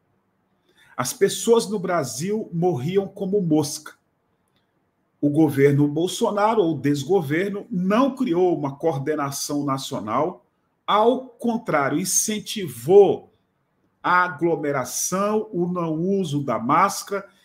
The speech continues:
incentivou o uso de remédios ineficazes e trocou quatro vezes, quatro vezes, o ministro da Saúde dentro da pandemia,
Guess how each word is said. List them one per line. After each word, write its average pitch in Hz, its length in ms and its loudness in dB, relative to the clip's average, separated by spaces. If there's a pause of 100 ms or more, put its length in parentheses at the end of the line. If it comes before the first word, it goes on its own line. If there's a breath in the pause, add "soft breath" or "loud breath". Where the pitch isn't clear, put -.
incentivou 226 840 2
o 180 160 -2
uso 160 180 -4
de 147 140 -8
remédios 139 960 -4 (200)
ineficazes 180 1400 0 (180 soft breath)
e 233 120 0
trocou 226 840 4 (560)
quatro 208 640 2 (180)
vezes, 120 920 -2 (560)
quatro 170 680 -2
vezes, 131 760 -2 (180 soft breath)
o 165 60 -4
ministro 151 640 -4
da 147 140 -4
Saúde 151 600 -2 (240 loud breath)
dentro 190 920 4
da 139 160 -4
pandemia, 143 580 -6